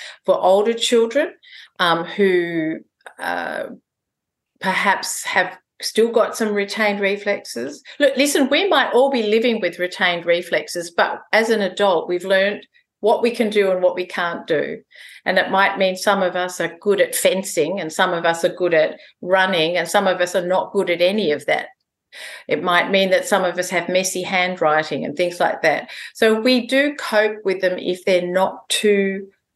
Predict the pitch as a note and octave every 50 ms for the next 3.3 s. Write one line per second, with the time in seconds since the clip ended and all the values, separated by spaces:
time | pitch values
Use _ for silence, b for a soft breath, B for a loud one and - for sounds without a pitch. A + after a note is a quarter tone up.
0 | _ _ _ _ _ _ _ - F3 E3+ F3 E3 D#3+ D#3 D#3 D#3 D#3 D#3+ E3 E3
1 | - - - - - - F3+ D#3+ D3 C#3 C3+ B2 B2 C3+ C#3 - _ _ B B
2 | B B B B B B B F3+ F3+ F3+ - G3 F#3+ F#3+ F#3+ F#3+ F#3 F3+ F3 -
3 | - - G3 G3 F#3+ F#3